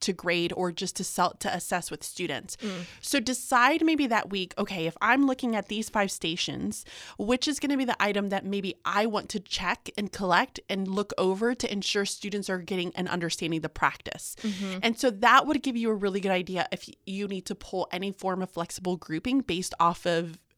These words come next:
Speaker 1: are students retaining the information that you've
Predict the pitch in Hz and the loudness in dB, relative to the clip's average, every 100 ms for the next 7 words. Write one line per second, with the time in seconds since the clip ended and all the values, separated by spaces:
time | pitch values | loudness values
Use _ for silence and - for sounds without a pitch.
0 | _ - - 185 185 - 196 185 - 175 | _ 2 6 6 4 -2 -6 -4 -4 -4
1 | - 185 175 160 - 165 165 156 147 - | -4 -2 -2 -2 -4 -6 -4 -4 -4 -4
2 | 160 - 165 156 | -4 -4 -8 -8